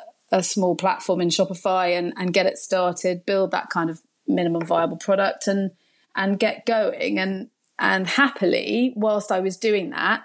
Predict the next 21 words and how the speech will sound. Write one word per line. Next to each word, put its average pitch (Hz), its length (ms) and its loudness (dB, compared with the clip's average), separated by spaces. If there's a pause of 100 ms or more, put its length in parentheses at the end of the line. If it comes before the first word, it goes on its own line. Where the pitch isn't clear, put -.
the 196 80 2
narrative 196 560 0
around 185 760 0 (140)
the - 200 -4
fashion - 320 0
industry 185 400 0
shifted 180 580 0 (480)
with 196 240 4
it. - 240 -2 (140)
And 175 320 2 (260)
everyone 170 320 0
started 165 300 0
to - 60 -20
talk 180 280 -2
a 170 40 0
lot 160 140 0
about, 175 400 0
more 175 280 2
about 160 500 0 (420)
repair, 175 580 0
rewear, 165 760 0